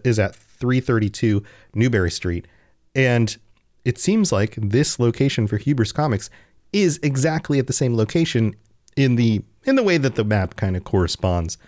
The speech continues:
between the game and, and the real world. So in that location, you come across the Silver Shroud costume and a variety of different items and some pieces of comics and, and of course, quest lines for Grognak and all of that stuff. So,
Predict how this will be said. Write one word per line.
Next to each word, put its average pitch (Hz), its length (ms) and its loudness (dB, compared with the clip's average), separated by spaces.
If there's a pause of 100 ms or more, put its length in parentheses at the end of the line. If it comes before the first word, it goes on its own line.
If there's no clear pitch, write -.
(340)
between 104 340 0
the 90 80 -2
game 95 240 2
and, 85 220 -4
and 101 100 2
the 90 60 0
real 95 180 0
world. 87 240 -4 (420)
So - 360 0
in 131 100 2
that 202 180 2
location, 117 460 0
you 98 60 0
come 101 160 -2
across 92 420 -2 (240)
the 95 80 -6
Silver 90 400 -4
Shroud 90 400 -6
costume 151 800 0 (480)
and 104 340 2
a 101 80 -2
variety 107 540 2
of 101 120 2
different 104 380 0 (220)
items 104 520 2
and 85 140 -4
some 98 360 -10
pieces 95 280 -8
of 85 140 -10
comics 104 460 -2
and, 85 180 -8 (380)
and 95 120 0
of 85 80 -4
course, 87 200 -2
quest - 320 -4
lines 90 240 0
for 90 100 -6
Grognak 85 540 -4
and 87 80 -6
all 85 180 -4
of 82 80 -6
that 87 180 -8
stuff. - 280 -10 (300)
So, 120 360 0